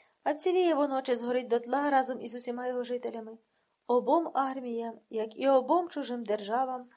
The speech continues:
байдуже. Та саме з австрійцями у Турічі прийшли українські січові стрільці.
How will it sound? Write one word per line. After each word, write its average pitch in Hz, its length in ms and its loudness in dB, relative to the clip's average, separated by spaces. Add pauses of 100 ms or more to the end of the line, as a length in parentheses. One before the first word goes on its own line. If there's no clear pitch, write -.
(420)
байдуже. 214 600 -6 (880)
Та 254 260 2
саме 349 360 2
з 311 60 -2
австрійцями 285 680 -4
у 294 40 -4
Турічі 339 380 -2
прийшли 311 440 -6
українські 277 520 -2
січові 233 380 -4
стрільці. 220 540 -8